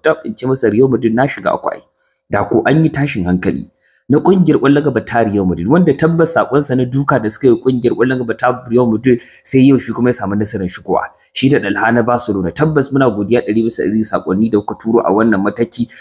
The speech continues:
kuma za mu ci gaba da zuba ido. Eh, ƙwarai da gaske, a sansanin Barcelona ba dole mu zuba ido, saboda abubuwa suna kai ka ƙwarai da gaske. Eh, za mu ci gaba bibiyar lamarin kuma za mu jaddada muku. Sosai ma ku, amma dai ƙwarin gwiwa kam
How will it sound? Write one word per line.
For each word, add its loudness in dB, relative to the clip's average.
kuma 4
za 2
mu 2
ci -6
gaba 0
da 2
zuba -2
ido. -6
Eh, 2
ƙwarai 2
da 2
gaske, 0
a 2
sansanin 2
Barcelona 2
ba 0
dole 4
mu 2
zuba 0
ido, -4
saboda 2
abubuwa 2
suna 0
kai -2
ka -8
ƙwarai -2
da -4
gaske. -10
Eh, 4
za 4
mu 4
ci 0
gaba 2
bibiyar 4
lamarin 2
kuma -4
za 2
mu 2
jaddada -2
muku. -10
Sosai 2
ma 4
ku, -4
amma 4
dai 2
ƙwarin 2
gwiwa 2
kam 0